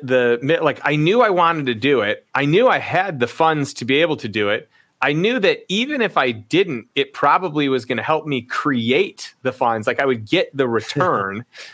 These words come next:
Speaker 2: Right.
Speaker 1: Um, yet I was still having a hard time doing it. And then
Speaker 2: Well,
Speaker 1: I
Speaker 2: because
Speaker 1: just
Speaker 2: your
Speaker 1: had this
Speaker 2: ethos has to do with low risk investments too.
Speaker 1: Right.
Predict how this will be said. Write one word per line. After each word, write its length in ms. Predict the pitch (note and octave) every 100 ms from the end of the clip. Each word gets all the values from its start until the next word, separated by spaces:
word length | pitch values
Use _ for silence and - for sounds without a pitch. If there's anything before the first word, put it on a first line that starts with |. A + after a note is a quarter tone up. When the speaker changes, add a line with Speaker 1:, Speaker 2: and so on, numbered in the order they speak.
| -
Speaker 2:
Right. 440 | F3+ D3 G#2+ G2+ -
Speaker 1:
Um, 380 | C#3 C3 A#2+ A2+ _
yet 260 | C#3 F#3+ F3+
I 40 |
was 120 | F3+
still 260 | - B3+ B3+
having 280 | A3 A3+ A3+
a 40 |
hard 260 | D#3 G#3 F#3+
time 240 | G3+ F#3
doing 240 | E3+ G#3+ D#3+
it. 120 | A2
And 140 | C3+ D3+
then 260 | D3 C#3+ -
Speaker 2:
Well, 100 | G#3+
Speaker 1:
I 100 | G#3
Speaker 2:
because 180 | A#3
Speaker 1:
just 20 | G3
Speaker 2:
your 100 | F#3
Speaker 1:
had 40 |
this 220 | A3+ A3+
Speaker 2:
ethos 380 | G3 D#3 D3+ - - _
has 300 | F#3+ F3+ -
to 100 | F#3+
do 80 | E3+
with 120 | D#3+
low 300 | D3+ E3 F3
risk 400 | E3 E3 E3 -
investments 760 | E3 D3 E3+ F#3+ D#3 G#2+ G2+ -
too. 140 | A3
Speaker 1:
Right. 280 | E3 D#3+